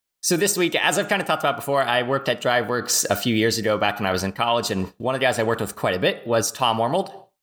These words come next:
And I've decided to bring Tom into the podcast. Tom is a senior technical specialist over at DriveWorks.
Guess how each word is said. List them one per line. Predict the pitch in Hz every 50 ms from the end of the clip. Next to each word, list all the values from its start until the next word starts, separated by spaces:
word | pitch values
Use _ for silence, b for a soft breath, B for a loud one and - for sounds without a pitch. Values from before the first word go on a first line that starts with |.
| _ _ -
And | 110 107 107 104
I've | 120 123
decided | - 143 - 175 160 151 139 -
to | - 139
bring | 113 104 101 139 160 190 202 196
Tom | - - 165 156 151 147
into | 143 147 147 127 - - 139 123 117
the | 110 110
podcast. | - - 151 156 147 - - 101 95 - -
Tom | - 123 135 139
is | 117 -
a | 117 107
senior | 104 - - 139 135 147 143 143 135
technical | - - 131 107 120 117 - 104 -
specialist | - - 104 98 - 147 139 - - - -
over | 104 98 107 101 107
at | 160 180 - -
DriveWorks. | 127 113 107 101 123 135 135 - - -